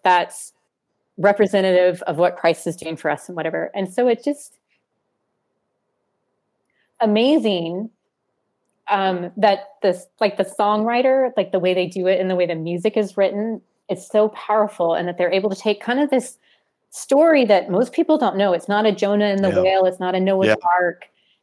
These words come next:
Speaker 1: You know, it's, it's just this little piece, this little nugget from the Old Testament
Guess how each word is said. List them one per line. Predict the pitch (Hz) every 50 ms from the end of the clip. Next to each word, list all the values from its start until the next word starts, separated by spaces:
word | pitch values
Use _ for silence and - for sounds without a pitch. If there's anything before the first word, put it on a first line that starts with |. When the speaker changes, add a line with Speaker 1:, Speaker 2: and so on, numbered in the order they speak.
| _
Speaker 1:
You | - 208
know, | 196 190 185
it's, | 180 180 - -
it's | - 214 - -
just | - 240 240 -
this | 233 220 - - -
little | 208 208 202 226 240 240 220 185 - _ _ _ _ _ _ _ _ _ -
piece, | - - - 262 285 311 311 311
this | - 202 208 - 214
little | 214 208 202 185
nugget | 180 175 185 196 208 196 165 156 127 - - _ _ _ _ _ _
from | - 196 190
the | 180 175 -
Old | 180 180 180
Testament | - - 196 - - - 185 175 165 156 151 -